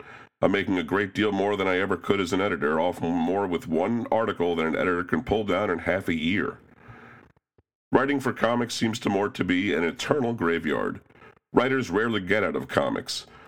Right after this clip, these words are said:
I think Cary Bates is an example of a writer with ambition who has been able to do something, sell a plot for a James Bond movie.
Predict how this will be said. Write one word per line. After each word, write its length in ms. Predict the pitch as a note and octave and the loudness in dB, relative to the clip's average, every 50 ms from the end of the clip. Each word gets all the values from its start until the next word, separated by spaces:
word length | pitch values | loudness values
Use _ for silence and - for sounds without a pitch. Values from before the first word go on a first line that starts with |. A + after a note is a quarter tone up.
| - - _ - | -20 -20 _ 2
I 80 | - G2+ | 2 2
think 180 | A#2 B2+ A#2+ - | 2 2 -2 0
Cary 340 | - A2+ A2+ G#2+ G#2+ F#2+ F2+ | 0 2 2 4 2 2 0
Bates 380 | E2 E2+ F2 F2+ F2 - - | 0 0 0 0 0 -2 -4
is 80 | E2 C#2 | -4 0
an 160 | - D#2+ D2+ | 0 0 0
example 460 | D2+ D#2 - E2 D#2+ D#2+ D#2 E2 D#2+ | 0 0 0 0 2 2 0 0 -2
of 100 | D#2 D#2 | 0 0
a 40 | E2 | 0
writer 360 | D#2 D#2 D#2+ D#2+ E2 D#2+ D#2+ | 0 2 2 2 2 0 0
with 120 | D#2 D#2 D#2+ | 0 0 0
ambition 560 | D#2+ D#2 D#2+ D#2+ E2 G2 G2+ - - E2+ E2+ | 2 0 0 0 0 0 0 0 0 0 0
who 100 | F2 E2 | 0 0
has 120 | D#2+ D2+ | -2 0
been 140 | E2 F2 E2 | 0 0 2
able 220 | E2+ E2+ E2 E2+ | 2 2 0 0
to 80 | D#2+ D#2+ | -2 0
do 180 | C2+ D2+ D#2 D#2+ | 0 0 0 0
something, 560 | - - G#2+ G#2+ G#2 - - - - - - - - - - - - - - - | 2 2 0 0 0 -2 -4 -4 -4 -6 -12 -16 -18 -18 -18 -20 -20 -20 -14 -6
sell 260 | - - F#2 E2 D#2+ | 2 2 4 4 2
a 60 | D2+ | 0
plot 360 | - - - E2+ E2 D#2 - | 0 0 0 2 2 0 0
for 140 | - D#2+ C#2 | 0 0 0
a 60 | C2 | 0
James 380 | B1+ C2+ D#2+ D#2 D#2 D#2+ D#2 D#2+ | 0 0 0 2 2 0 -2 0
Bond 320 | E2 F2 F2 F#2 F2 D#2 | 0 2 2 2 0 0
movie. 420 | D2 C2 A1 G1+ - - - - | -2 -4 -4 -4 -4 -4 -4 -4